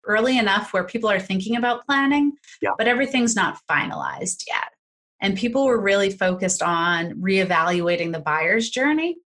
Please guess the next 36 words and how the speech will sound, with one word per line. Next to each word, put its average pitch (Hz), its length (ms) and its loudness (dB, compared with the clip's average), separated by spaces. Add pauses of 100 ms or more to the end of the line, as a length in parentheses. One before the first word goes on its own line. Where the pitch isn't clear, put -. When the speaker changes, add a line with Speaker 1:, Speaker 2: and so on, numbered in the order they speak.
(680)
Speaker 1:
They 95 60 -4
were 95 160 0
really 190 260 2
focused 190 580 -2
on 175 220 2
having 175 360 0
a 165 80 -2
repeatable 175 1040 0
program 190 580 -2
process 214 680 -2
where 160 140 0
they're 160 440 0 (200)
setting 190 320 0
up 180 120 -2
programs 180 680 0
in 180 160 0
a 170 60 -2
way 165 240 0
that 165 160 0
are 160 100 0
aligned 156 340 0
to 165 60 -10
the 156 120 -16
business 214 440 -2
needs 196 500 -2
and 170 140 -4
then 160 240 -4
also 165 600 0
are 156 480 0
mapped 156 420 0
to - 140 -4
what 156 200 -4
the 151 60 -8
buyer's 151 400 0
journey 151 380 -2
requires. 170 840 -4